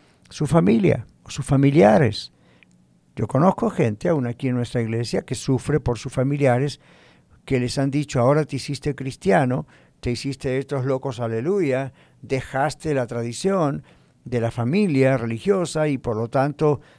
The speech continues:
te despreciamos", o "No vengas a nuestras fiestas", o "Ahí vienes tú y ya me vienes con tu Dios".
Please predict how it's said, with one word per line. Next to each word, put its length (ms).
te 120
despreciamos", 880
o 320
"No 160
vengas 320
a 40
nuestras 300
fiestas", 600
o 260
"Ahí 160
vienes 360
tú 240
y 100
ya 180
me 120
vienes 280
con 160
tu 100
Dios". 260